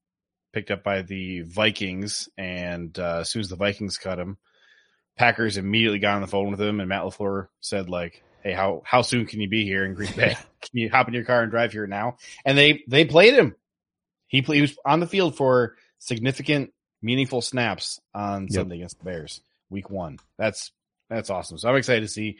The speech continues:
Speaker 1: what this guy's gonna do. You know, I mean, we, <sighs> none of us
Speaker 2: Promptly.
Speaker 1: were thrilled with what Tyler Davis did on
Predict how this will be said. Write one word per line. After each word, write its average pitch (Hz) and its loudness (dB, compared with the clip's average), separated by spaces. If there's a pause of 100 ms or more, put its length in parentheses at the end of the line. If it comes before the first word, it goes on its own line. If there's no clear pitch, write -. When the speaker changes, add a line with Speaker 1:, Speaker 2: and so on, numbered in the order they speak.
(560)
Speaker 1:
what 107 -6
this 101 -8
guy's 98 -6
gonna 95 -8
do. 85 -10 (220)
You 87 -16
know, 85 -12
I 82 -12
mean, 85 -10
we, 90 -10 (920)
<sighs> - -14
none 143 6
of 147 6
us 135 8
Speaker 2:
Promptly. 110 4 (100)
Speaker 1:
were 127 0
thrilled 127 2
with 123 0
what 120 4
Tyler 120 4
Davis 107 2
did 110 0
on 95 -4